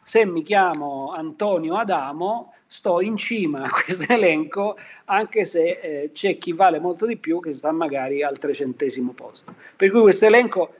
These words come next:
non seleziona, come dire, non dà a chi deve decidere e a chi deve scegliere alcuna informazione sulla capacità e competenza relativa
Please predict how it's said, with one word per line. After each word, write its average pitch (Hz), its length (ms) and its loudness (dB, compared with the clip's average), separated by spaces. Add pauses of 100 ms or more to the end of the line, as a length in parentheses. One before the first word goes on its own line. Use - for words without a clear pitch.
(140)
non 185 240 0
seleziona, 202 880 0 (440)
come 175 200 0
dire, 165 240 -2
non 208 280 -2
dà 220 400 0
a 165 200 -16
chi 233 220 -16
deve 185 260 -6
decidere 151 680 -10
e 156 100 -14
a 160 80 -10
chi 226 200 -18
deve 185 180 -4
scegliere 226 600 -2
alcuna 208 420 -2
informazione 185 1000 -4 (280)
sulla 214 720 2 (140)
capacità 190 680 2
e - 140 -10
competenza 165 720 -4
relativa 143 680 0